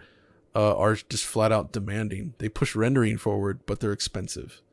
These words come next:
Uh, and I guess you can pick and choose to some degree. Um, but, you know, it's, it seems difficult, especially when, with ray tracing and all the G I stuff comes into play. Like, we saw Metro Exodus, which looks great.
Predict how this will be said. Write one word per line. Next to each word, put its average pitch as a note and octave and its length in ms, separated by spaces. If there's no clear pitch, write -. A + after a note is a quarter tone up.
Uh, G2+ 180
and E2+ 140
I A#2+ 80
guess C#3 180
you D#3+ 80
can A#2+ 140
pick - 220
and A2+ 140
choose A2+ 540
to - 200
some G#2 260
degree. G2+ 540
Um, G2 540
but, G2 280
you B2 160
know, G#2+ 320
it's, - 200
it - 160
seems E3+ 280
difficult, - 540
especially - 380
when, C3 260
with - 220
ray A2 180
tracing A#2 460
and A2 120
all G#2+ 120
the G#2+ 80
G G#2+ 260
I A2 120
stuff - 300
comes G#2 220
into G2+ 180
play. G2 280
Like, G2 160
we A#2+ 80
saw C3+ 180
Metro G#2 400
Exodus, G#2 420
which - 160
looks - 180
great. A2 340